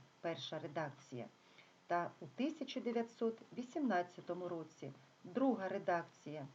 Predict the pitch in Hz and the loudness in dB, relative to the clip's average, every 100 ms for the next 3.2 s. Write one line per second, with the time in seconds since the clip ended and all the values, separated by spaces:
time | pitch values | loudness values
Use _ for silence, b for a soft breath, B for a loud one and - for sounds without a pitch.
0 | - - - 143 139 190 269 220 220 208 | -18 -20 -8 -6 2 4 4 2 0 2
1 | 208 - - - - 214 233 - 214 214 | -2 -6 -20 -14 -2 -2 -2 -2 -4 -2
2 | 143 147 156 - - 131 160 143 139 135 | -2 -2 -2 -10 -16 -6 -4 0 0 -2
3 | 127 | -4